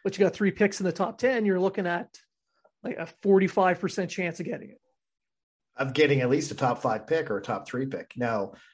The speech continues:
Speaker 2: next year's draft, you have that generational talent in Bedard that everyone thinks will be a generational talent. I, I tend to agree with it.
Speaker 1: Michkov.
Speaker 2: And then you got that. Then you got Michkov, who, again, he's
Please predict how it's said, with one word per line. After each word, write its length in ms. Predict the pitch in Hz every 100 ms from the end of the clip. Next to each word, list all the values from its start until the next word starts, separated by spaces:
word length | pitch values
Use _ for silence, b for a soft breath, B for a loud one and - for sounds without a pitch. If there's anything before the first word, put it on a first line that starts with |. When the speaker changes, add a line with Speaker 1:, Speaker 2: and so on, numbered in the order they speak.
| B B -
Speaker 2:
next 440 | 117 131 160 -
year's 240 | 160 139 135
draft, 520 | 139 180 117 120 -
you 120 | 117
have 260 | 131 139 131
that 180 | 117
generational 640 | - 131 127 135 135 127 107
talent 360 | 127 120 123
in 120 | 107 107
Bedard 540 | 117 101 87 123 -
that 140 | 110
everyone 300 | 107 120 107
thinks 300 | - 165 165 127
will 100 | 113
be 100 | 104
a 60 |
generational 600 | 104 92 90 90 - 85
talent. 320 | - 92 160 -
I, 60 | 135 - _ 123
I 120 | 120 -
tend 160 | - 104
to 80 | 92
agree 220 | 92 87
with 120 | 85
it. 140 | 110 - B B
Speaker 1:
Michkov. 180 | 180 160
Speaker 2:
And 80 | 127
then 140 | 165 135
you 60 |
got 180 | 135 127
that. 200 | 139 - - _ _ _ -
Then 140 | 139 135
you 40 |
got 160 | 127 151
Michkov, 500 | 143 - 170 101 -
who, 560 | - 147 139 135 131 -
again, 680 | 135 139 202 208 147 143 - _ _ _ _ _ _ -
he's 340 | - 285